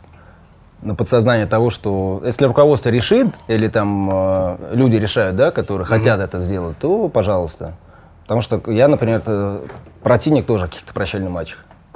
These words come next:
Speaker 1: Вот братья поступили для меня вообще просто. Понятно, они там легенды,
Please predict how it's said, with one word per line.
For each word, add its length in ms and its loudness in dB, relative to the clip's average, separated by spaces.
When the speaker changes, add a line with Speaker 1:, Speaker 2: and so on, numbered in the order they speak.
Speaker 1:
Вот 100 -4
братья 320 4
поступили 460 0
для 120 -2
меня 160 0
вообще 200 -4
просто. 400 -8
Понятно, 400 -2
они 120 -4
там 200 -4
легенды, 500 0